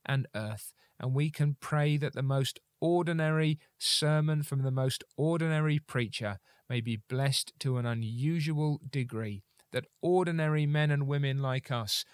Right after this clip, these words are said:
trusting in a God of extraordinary grace, can go forth and speaking the truth as it is in Jesus, we may see sinners being saved, that our own family members might be converted, that our own churches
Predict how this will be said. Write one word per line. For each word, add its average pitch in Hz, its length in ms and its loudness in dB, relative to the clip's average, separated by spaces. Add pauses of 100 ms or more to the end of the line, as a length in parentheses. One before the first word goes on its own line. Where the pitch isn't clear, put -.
(140)
trusting 151 500 0
in 131 160 0
a 135 80 0
God 139 380 2
of 123 100 -2 (120)
extraordinary 156 1160 -2
grace, 117 540 -2 (220)
can 123 180 -4
go 117 200 0
forth 160 560 -4 (340)
and 120 220 -4
speaking 180 720 -2
the 170 80 -2
truth 180 400 -2
as 170 140 -2
it 160 160 -2
is 151 220 4
in 147 180 4
Jesus, 113 540 -4 (240)
we 135 180 0
may 127 180 0
see 117 280 -2
sinners 151 560 0
being 139 340 0
saved, 110 420 -4
that 127 120 -2
our 139 120 4
own 143 160 4
family 156 540 2
members 113 520 -2 (220)
might 127 220 -2
be 135 160 -4
converted, 120 640 -4
that 123 140 -4
our 147 180 4
own 139 120 4
churches 165 720 -2